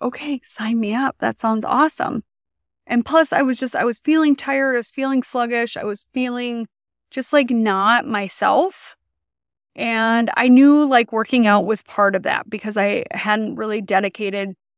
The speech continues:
like, "Here's my health and I need to really, you know,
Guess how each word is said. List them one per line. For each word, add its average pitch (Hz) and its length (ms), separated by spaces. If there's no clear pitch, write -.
like, 196 320
"Here's 208 360
my 233 100
health 196 300
and 190 100
I 190 100
need 196 240
to 170 340
really, 208 420
you 208 140
know, 190 200